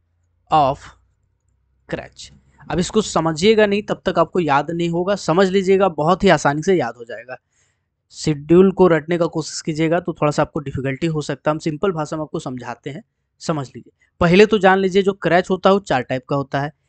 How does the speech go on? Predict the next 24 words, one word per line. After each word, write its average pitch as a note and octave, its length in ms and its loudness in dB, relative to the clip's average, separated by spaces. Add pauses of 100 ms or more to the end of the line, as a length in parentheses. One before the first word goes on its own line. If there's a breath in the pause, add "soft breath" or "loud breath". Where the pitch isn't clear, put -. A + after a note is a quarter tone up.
(200)
ए F3 140 2
टाइप F3 300 0
का, F#3+ 160 2
बी D3 200 -4
टाइप D#3+ 280 -2
का, F#3+ 160 0
सी D3+ 220 -8
टाइप D3 280 -2
का, G#3 100 -4
डी C3+ 180 -12
टाइप - 180 -14 (100)
का, - 120 -20 (120)
ठीक E3 140 -4
है, F3+ 140 -4 (520)
समझिएगा। E3+ 480 0 (460)
महिला E3+ 460 2
कितना G3+ 340 -4
नियोजित F#3+ 500 -2
है G3+ 80 2
इस F#3+ 80 -2
पे G3 140 2
डिपेंड C3+ 320 -6
करता - 300 -16
है, A2 100 -18